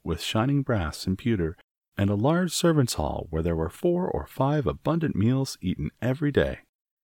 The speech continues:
and where a great deal of lively romping went on when Missus Medlock was out of the way.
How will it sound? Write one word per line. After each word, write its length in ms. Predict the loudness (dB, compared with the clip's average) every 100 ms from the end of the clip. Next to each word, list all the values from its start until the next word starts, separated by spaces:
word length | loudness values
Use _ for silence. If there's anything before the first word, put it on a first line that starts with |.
| _ -10
and 180 | -6 -4
where 160 | -2
a 80 | -2
great 320 | 0 2 2
deal 240 | 2 2 2
of 160 | 0
lively 320 | 2 2 2 0
romping 520 | 0 0 0 -2 -2
went 160 | -4
on 280 | -4 -4 -6
when 160 | -6 -4
Missus 300 | -4 -4 -2
Medlock 500 | -2 0 -2 -6 -6
was 140 | -4
out 120 | -4 -4
of 60 |
the 100 | -4
way. 280 | -4 -4